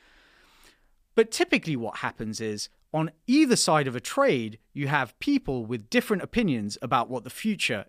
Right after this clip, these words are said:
is going to hold. When I bring it back to private markets, when investors are investing in an early stage startup,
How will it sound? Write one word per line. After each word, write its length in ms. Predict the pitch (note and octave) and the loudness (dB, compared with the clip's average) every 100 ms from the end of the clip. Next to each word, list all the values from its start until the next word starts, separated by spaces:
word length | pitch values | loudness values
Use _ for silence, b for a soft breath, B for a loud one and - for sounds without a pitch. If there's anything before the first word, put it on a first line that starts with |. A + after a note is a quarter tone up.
| - | -8
is 140 | A#2 | -6
going 220 | A2 G#2 | -4 -6
to 100 | A2+ | -6
hold. 340 | G#2 C#3 D#2+ - _ _ _ b b b b b b b b _ _ - | -2 -2 -2 -10 _ _ _ b b b b b b b b _ _ 0
When 120 | C#4+ | 4
I 140 | D#4 | 4
bring 240 | A#3 E4+ E4+ | 4 4 4
it 120 | - | 4
back 220 | G3 E3 | 2 0
to 120 | - | -6
private 460 | - - E4 B3+ D#3 | 0 4 6 6 2
markets, 680 | B2 G2+ - F#2+ - - - _ _ _ | 0 -2 -4 -12 -10 -10 -10 _ _ _
when 220 | F#3 B3 | 2 6
investors 560 | A#3+ G#3+ D#4 - A3+ D#3+ | 6 6 4 4 0 2
are 80 | D#3+ | 2
investing 720 | D3 E3+ D#3 - C3+ B2 A#2+ | 2 2 0 -2 -4 -4 -4
in 260 | D3 C#3 B2 | -2 -2 0
an 120 | B2 | 0
early 240 | C#3 B2 | 0 0
stage 320 | A#2 B2+ G#2+ - | -2 -2 -2 0
startup, 560 | - C4+ F#3 F2+ - | 4 4 4 0 -4